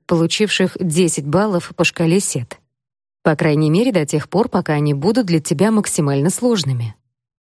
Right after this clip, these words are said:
Ты будешь проводить такие экспозиции после того, как поменяешь их оценку на более низкую и почувствуешь, что готов работать с ними. Ты, вероятно, думаешь: "Это невозможно, я ни за что не поставлю более низкую оценку этой ситуации".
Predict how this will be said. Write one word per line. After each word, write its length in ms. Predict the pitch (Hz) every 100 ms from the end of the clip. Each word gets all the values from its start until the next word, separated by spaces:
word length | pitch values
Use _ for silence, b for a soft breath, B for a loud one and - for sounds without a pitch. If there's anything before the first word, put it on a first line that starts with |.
| _
Ты 140 | - 302
будешь 340 | 302 254 -
проводить 580 | 240 214 208 202 220 -
такие 360 | - 220 208 185
экспозиции 680 | - - 202 247 - 262 247
после 500 | - 247 220 - 147
того, 360 | 156 165 262
как 180 | 277 190
поменяешь 640 | - 175 170 214 233 214 -
их 200 | 196 180
оценку 460 | 151 - 247 240
на 160 | 170 160
более 320 | 175 233 247
низкую 580 | 254 165 120 - 139 123 - _
и 120 | 214
почувствуешь, 960 | 190 147 139 - 202 - 170 143 135 -
что 280 | - - 196
готов 440 | 190 262 226 160
работать 440 | 143 135 156 180 190
с 100 | -
ними. 320 | 123 117 117 _ _ _ _ _ _ _ _ _ _ -
Ты, 140 | 339
вероятно, 480 | 311 277 285 269 247
думаешь: 640 | 226 247 226 214 - - _ _ _ -
"Это 320 | 302 - 262
невозможно, 680 | 220 190 175 143 131 117 139
я 180 | 151
ни 140 | 196 202
за 200 | 185 170
что 320 | - - 269
не 120 | 294
поставлю 540 | 269 175 - 226 233 214
более 320 | 175 208 185
низкую 480 | 180 175 - 156 143
оценку 480 | 143 254 262 - 247
этой 380 | - 180 208
ситуации". 720 | 202 247 254 170 - - 120